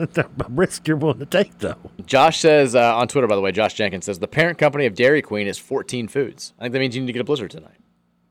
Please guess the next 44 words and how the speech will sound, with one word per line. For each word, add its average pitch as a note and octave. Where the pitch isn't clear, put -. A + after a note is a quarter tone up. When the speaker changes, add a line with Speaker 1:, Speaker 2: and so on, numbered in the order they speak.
Speaker 1:
Oh, C#3+
Dairy -
Queen G3+
is F#3
on F3
there. G2+
I've A#2
never F#3
had D3+
anything D3
but B2
chicken B2
strips -
with, F2+
uh, E2
country F#2+
gravy F2
from D2+
Dairy D#2
Queen. C#2+
Speaker 2:
You F3
can G3+
just -
get G2
a -
Blizzard. F#2
Speaker 1:
Well, G3+
and, D#3
well, D3+
and, G2+
I A2
mean, F#2+
the A#2+
non-dessert, F#2
I C#2+
meant D#2
to D#2
say, C2
I C2+
guess, C#2
yeah. C2+
Speaker 2:
Double -
Dash -
it. -